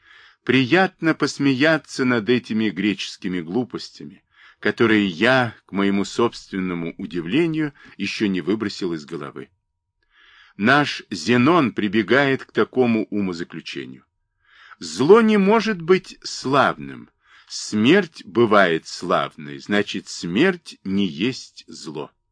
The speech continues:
Ты своего добился, избавил меня от страха.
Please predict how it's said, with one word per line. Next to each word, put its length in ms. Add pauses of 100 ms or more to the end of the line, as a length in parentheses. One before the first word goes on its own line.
(1080)
Ты 140
своего 500
добился, 880 (120)
избавил 680
меня 340
от 120
страха. 480